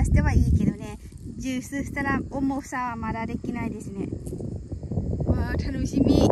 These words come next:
に、二月の人参収穫。もう一本引いてみようか。よいしょ。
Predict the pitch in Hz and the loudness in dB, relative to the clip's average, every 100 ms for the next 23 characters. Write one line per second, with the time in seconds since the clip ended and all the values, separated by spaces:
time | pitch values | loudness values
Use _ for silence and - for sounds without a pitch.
0 | - - - - - - - - - - | 6 4 4 2 0 -4 -6 -8 -8 -10
1 | - - 254 262 254 - 277 - 294 - | -2 0 0 0 0 2 2 2 0 -4
2 | - - - - - - - 269 262 277 | -4 -6 -6 -2 -2 -2 0 2 2 8
3 | 269 - 254 247 226 180 269 - - - | 8 8 2 4 2 2 -2 -2 -6 -10
4 | - - - - - - - 269 240 233 | -14 -18 -18 -18 -18 -20 -10 -8 -6 -8
5 | - 262 262 262 277 262 262 233 185 - | -6 -6 -4 -4 -2 0 0 0 -2 -6
6 | - - - - - - - 320 - | -6 -10 -10 -8 -6 -2 2 2 0